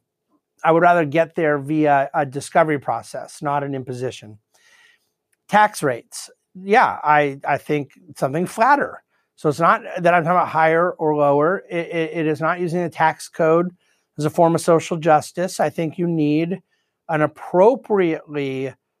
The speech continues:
uh, you know, by definition, you have progressive tax code when you have progressive income in your country.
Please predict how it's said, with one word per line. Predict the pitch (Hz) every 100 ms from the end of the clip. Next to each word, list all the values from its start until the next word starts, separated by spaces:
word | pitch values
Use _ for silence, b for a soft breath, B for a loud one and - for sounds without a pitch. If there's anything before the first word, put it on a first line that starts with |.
| _
uh, | 165 147 156
you | 175
know, | 151
by | 147
definition, | 127 185 208 220 240 240 - 170
you | 151
have | 147
progressive | 156 143 160 - 143
tax | 165 175 -
code | 143
when | 135
you | 139
have | 135 135
progressive | 139 139 139 - 117
income | 147 196 131 104
in | 120
your | 120
country. | - 247 302 98 101